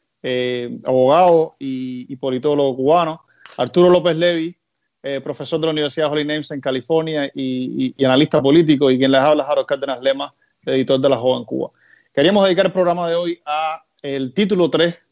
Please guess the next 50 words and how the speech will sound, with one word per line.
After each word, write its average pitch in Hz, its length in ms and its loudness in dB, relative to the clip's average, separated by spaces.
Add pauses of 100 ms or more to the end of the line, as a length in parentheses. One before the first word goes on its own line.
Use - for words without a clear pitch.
(100)
de 143 180 -6
la 139 120 2
ley 147 160 2
Helms-Burton, 151 720 -2
la 135 60 0
aplicación 139 600 -2
del 160 160 0
título 151 300 2
tres, 156 260 -2 (120)
después 147 380 -2
de 160 60 2
un 151 100 0
año 165 280 0
de 143 100 -4
que 139 100 -8
se 131 400 -6 (320)
dejara 156 320 4
de 151 60 2
postergar 147 520 -6 (140)
esa 151 180 -8
aplicación. 135 760 -4 (420)
Y, 135 1160 2 (340)
y, - 80 -2
y - 0 -
entonces 156 320 2
vamos 175 160 4
a 165 40 2
estar 165 140 -2
hablando 160 280 2
de - 20 0
eso 151 80 -12
sobre 151 240 -4
hoy. 180 80 -2
Queremos 170 240 -4
que - 80 -12
sea 170 140 -6
un 151 40 -8
programa 151 400 0
corto, 175 420 -2 (140)
pero 135 520 2
centrado 156 640 2
en, 139 360 -6
en 135 120 -8
qué 165 80 2
ha 165 100 2
pasado 160 380 2
desde 135 120 -2
hace - 160 -8
un 131 120 -8
año. 120 200 -14